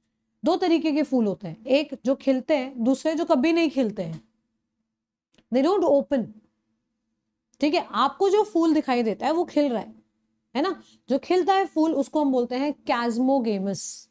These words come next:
तो मेजोरिटी फ्लावर्स जो आपको दिखाई देते हैं वो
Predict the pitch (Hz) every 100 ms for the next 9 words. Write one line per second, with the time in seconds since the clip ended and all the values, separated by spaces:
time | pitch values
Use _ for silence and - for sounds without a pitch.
0 | _ _ _ _ _ _ _ _ _ _
1 | _ _ _ _ - 311 277 240 254 254
2 | 302 262 285 277 277 294 277 269 262 277
3 | 285 285